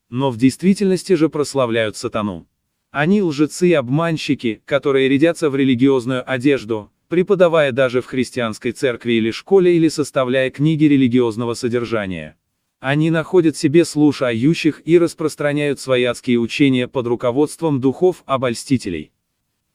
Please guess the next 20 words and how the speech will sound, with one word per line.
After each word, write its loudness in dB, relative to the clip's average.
Некоторые 2
комментаторы 0
считают, 0
что -6
фраза 0
«сожженных -2
в -20
совести 0
своей» 2
подразумевает 0
практику -2
клеймления 0
рабов -2
на 0
лбу, -4
которая 0
применялась 0
в -10
древние 2
времена, -2